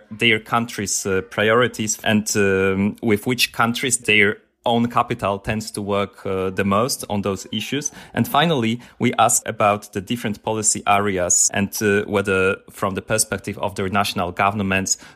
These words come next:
those should be tackled on the European or rather national level or something in between. And an important thing to, to stress is that the survey that we did for, for this year's edition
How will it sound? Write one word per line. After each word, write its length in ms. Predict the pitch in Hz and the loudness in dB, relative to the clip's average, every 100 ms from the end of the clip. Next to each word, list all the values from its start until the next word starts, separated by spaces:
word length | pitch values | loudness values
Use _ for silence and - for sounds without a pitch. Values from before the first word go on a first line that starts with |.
| - | -2
those 480 | 110 107 107 - | 2 4 4 2
should 300 | - 113 98 | 0 -4 -6
be 120 | 98 98 | -6 -2
tackled 500 | - 98 104 90 - | 0 0 -4 -8 -4
on 120 | 104 | -2
the 100 | 95 | 0
European 580 | 90 101 - 127 131 131 | 2 0 2 2 2 0
or 160 | - | -2
rather 320 | 95 98 98 92 | 0 0 0 0
national 480 | 98 101 107 95 | 2 2 0 -2
level 380 | 90 98 101 110 | 0 0 0 -2
or 200 | - 92 | -2 -4
something 520 | 104 98 92 - 92 - - - | -2 -4 -4 -6 -10 -10 -18 -4
in 140 | - 202 | 0 2
between. 380 | 214 - 202 | 2 4 4
And 260 | 208 110 107 - - | 4 0 -2 -14 -8
an 140 | - 131 | 0 2
important 420 | 127 151 156 120 | 4 2 2 -2
thing 220 | 120 135 | 0 -4
to, 300 | 127 107 101 | -2 -6 -4
to 140 | 101 104 | -4 -8
stress 460 | - - 107 104 | -4 0 2 2
is 200 | - 90 | -2 -2
that 240 | - 95 - | -2 -4 -2
the 80 | 104 | 2
survey 340 | - 135 131 | 4 4 2
that 220 | 101 - | -4 -6
we 240 | 95 95 - | -6 -8 -4
did 260 | 101 120 | -4 -4
for, 220 | - 92 | -4 -6
for 100 | 92 | -4
this 220 | 92 101 113 | -4 -2 2
year's 200 | 104 - | 2 0
edition 520 | 107 117 123 123 123 | 0 -2 0 0 -2